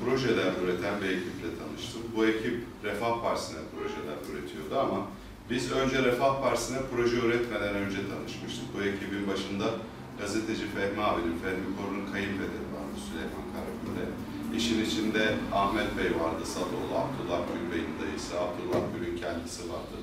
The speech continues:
Mehmet Tekelioğlu vardı. Yıllarca biz böyle ders çalışır gibi çalıştık, sistem üretimi üzerine çalıştık ve bütün liderlere bu sistemi anlatırken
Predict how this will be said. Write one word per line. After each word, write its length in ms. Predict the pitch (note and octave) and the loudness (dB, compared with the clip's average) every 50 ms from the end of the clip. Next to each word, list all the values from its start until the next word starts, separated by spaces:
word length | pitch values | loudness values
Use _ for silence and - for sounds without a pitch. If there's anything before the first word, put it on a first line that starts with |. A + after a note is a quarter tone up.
| - - - - - - - - | -10 -10 -12 -10 -8 -8 -6 -2
Mehmet 400 | G2 G2 F#2+ F#2+ - F2+ - - | -2 0 0 0 0 -2 -4 -4
Tekelioğlu 580 | F2+ E2+ - F#2+ F#2+ F2+ F#2 F#2 F#2 F2 E2+ F2 | -4 -6 -4 -4 -2 -2 0 0 0 2 2 2
vardı. 360 | F2+ F2 - - - - G2 - - G2+ G2 - - - - - A2+ | 2 2 2 0 -2 -6 -8 -6 -6 -6 -8 -8 -10 -12 -12 -2 2
Yıllarca 560 | A#2+ A#2+ B2+ C3 C3 C3 B2+ - - - - | 4 8 10 12 12 12 10 8 4 4 4
biz 280 | B2+ B2+ - - - | 4 2 2 0 2
böyle 360 | A2+ A#2+ A2+ - - - - - | 8 10 10 10 10 8 6 8
ders 280 | - D3 - A#2+ - | 8 8 8 6 4
çalışır 440 | - G2 G2 F#2+ - - A2+ - - | 0 -2 -2 -2 0 0 0 0 0
gibi 200 | F#2 - - - | 0 0 -2 -2
çalıştık, 500 | - A#2+ A#2+ A2+ - - - - - - | 0 2 4 4 4 2 0 -2 -4 -4
sistem 360 | - A2+ A2+ - - A2+ A2+ A2 | -4 -4 -2 0 2 2 4 4
üretimi 420 | G#2 G2 G2 G2 F#2+ F#2 F#2 F#2 | 4 2 0 0 0 -2 0 0
üzerine 420 | F2+ F2+ F2+ F#2 F2+ E2+ F2 F2 F2 F2 F2 - - - - - - - - - | 0 0 0 0 0 0 0 0 -2 -2 -4 -6 -8 -12 -12 -14 -12 -12 -12 -10
çalıştık 500 | - - - - - - - - - C#3+ - - - A2+ | -6 -4 -2 -2 -2 -2 -2 -2 -2 -2 -2 0 2 6
ve 280 | B2+ C3 B2+ B2+ - - - - - - - B2+ | 8 10 10 10 8 4 0 -4 -6 -8 -6 -4
bütün 300 | B2+ B2+ C#3 D3+ D3 C#3+ | -2 0 2 4 6 8
liderlere 600 | C#3 A#2 A2+ A2 G#2+ G#2 G#2 G#2 G2+ G2 G2+ G2+ | 8 10 10 10 10 10 8 6 4 4 4 2
bu 40 | - | 2
sistemi 460 | - - A2 G#2+ - - A2 G#2 G2 | 2 2 0 0 0 0 2 2 4
anlatırken 800 | G2 G2+ G2 G#2 G#2+ A2 A2 - - C#3 - - - - - - | 4 4 6 6 6 6 4 4 2 -2 -2 0 0 2 2 2